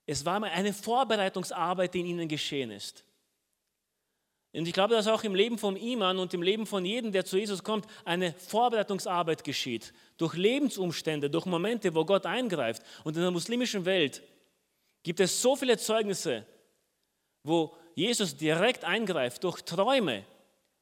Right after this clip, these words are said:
und Menschen führt und leitet. Bei ihm war es ein Moment im Gebet, wo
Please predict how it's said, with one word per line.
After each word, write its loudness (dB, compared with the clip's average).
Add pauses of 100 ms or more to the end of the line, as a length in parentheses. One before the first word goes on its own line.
(200)
und -8
Menschen 0 (140)
führt -2
und -4
leitet. -2 (400)
Bei 4
ihm 2
war 6
es 2
ein 2
Moment 2
im -2
Gebet, 4
wo 0